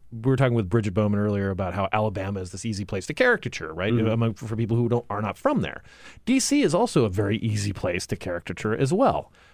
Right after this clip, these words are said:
Speaker 1: Um, what, what would you tell people about this city? I mean, you've been here since two thousand one. I've s-, been here since nineteen ninety-eight. We've seen this huge sea change
Speaker 2: Yeah.
Speaker 1: in the city. In the minute we have left, how would you describe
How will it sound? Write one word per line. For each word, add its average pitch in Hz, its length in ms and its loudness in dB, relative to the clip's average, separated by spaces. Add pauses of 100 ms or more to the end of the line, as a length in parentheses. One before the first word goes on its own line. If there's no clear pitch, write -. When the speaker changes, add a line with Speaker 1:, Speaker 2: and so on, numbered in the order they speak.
(160)
Speaker 1:
Um, 123 500 4
what, 135 580 2 (320)
what 139 220 2
would 202 160 2
you 185 80 2
tell 165 300 0
people 92 420 -2
about 101 360 -4
this 98 120 -4
city? 113 320 -4
I 85 40 -6
mean, 98 100 -4
you've 98 100 -4
been 104 120 -4
here 104 120 -6
since 98 200 -10
two - 140 -6
thousand 98 280 -6
one. 131 200 0
I've 92 120 -4
s-, - 100 -14
been 98 240 -8
here 98 140 -4
since 95 180 -10
nineteen 92 240 -10
ninety-eight. 92 400 -8
We've - 80 -16
seen 107 160 -6
this 87 140 -10
huge 165 520 -8
sea 139 280 -8
change 87 360 -10
Speaker 2:
Yeah. 90 120 -4 (200)
Speaker 1:
in 110 120 -4
the 101 80 -4
city. 98 340 -2
In 131 80 4
the 139 60 4
minute 170 400 4
we 147 100 2
have 117 240 -2
left, - 380 -8 (300)
how 170 180 4
would 185 160 2
you 165 100 0
describe 120 640 -2